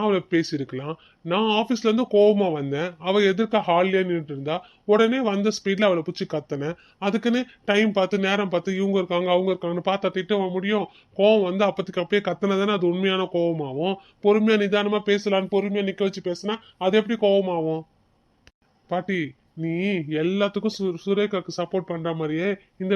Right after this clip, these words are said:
விஷயத்துலயும் பண்ணாத. அவ தப்பு பண்ணானா திட்டின, தப்பு பண்றவங்கள திட்டுறது ஒண்ணும் தப்பு இல்லையே. நீ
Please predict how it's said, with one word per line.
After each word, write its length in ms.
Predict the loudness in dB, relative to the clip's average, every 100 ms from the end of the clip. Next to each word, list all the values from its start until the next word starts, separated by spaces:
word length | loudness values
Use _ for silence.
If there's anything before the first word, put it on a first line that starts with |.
| 0
விஷயத்துலயும் 420 | -4 -4 -4 -2
பண்ணாத. 360 | -2 -2 -4 -8 _ _ -10
அவ 180 | -8 -4 -4
தப்பு 140 | -2 0
பண்ணானா 320 | 0 0 -2 -4 _ -4
திட்டின, 400 | -4 -2 -2 -2 -6 _ _ -2
தப்பு 240 | -2 -2 -2
பண்றவங்கள 480 | 0 0 -2 2 2 0
திட்டுறது 320 | -4 0 0
ஒண்ணும் 180 | 0 -2 -4
தப்பு 180 | -2 -4
இல்லையே. 340 | -4 -4 -2 -4 -6 _ _ _
நீ 140 | -6